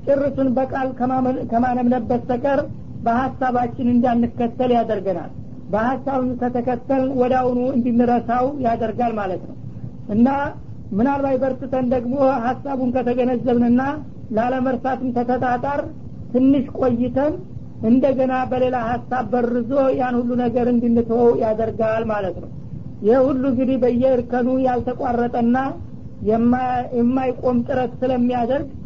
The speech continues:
መጀመሪያውኑ ገና ከመግቢያው አላህን ስብሓነሁ ወተዓላ ጠብቀንና ሰውረን ያል እንደሆነ እሱን በቀላሉ ይይዝልናል። የዛ ጊዜ ቁርአንን አንበን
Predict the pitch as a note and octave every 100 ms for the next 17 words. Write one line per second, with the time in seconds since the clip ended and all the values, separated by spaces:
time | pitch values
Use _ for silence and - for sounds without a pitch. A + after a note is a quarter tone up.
0 | - - - G#3+ B3+ B3+ C4 C4 B3+ B3+
1 | B3 C4+ B3+ A#3+ A#3 A#3+ A#3 C4 C4 C4+
2 | B3+ C4 A#3+ A#3+ B3 A#3 B3 A#3+ A#3+ A#3+
3 | A#3+ B3+ C4 C4 A3 B3 B3 A#3+ A#3+ A#3
4 | A#3 A#3+ A#3 A#3 A#3+ A#3+ A3+ A3+ B3 C4+
5 | D#4+ E4+ - - - A#3+ - C4 B3 A#3+
6 | B3 A#3+ A#3+ A#3+ A#3+ A3+ A#3 A#3 C4 C4
7 | B3 A#3+ B3 A#3+ A#3+ B3+ B3 B3+ A#3+ B3
8 | A#3+ A#3 G#3 C4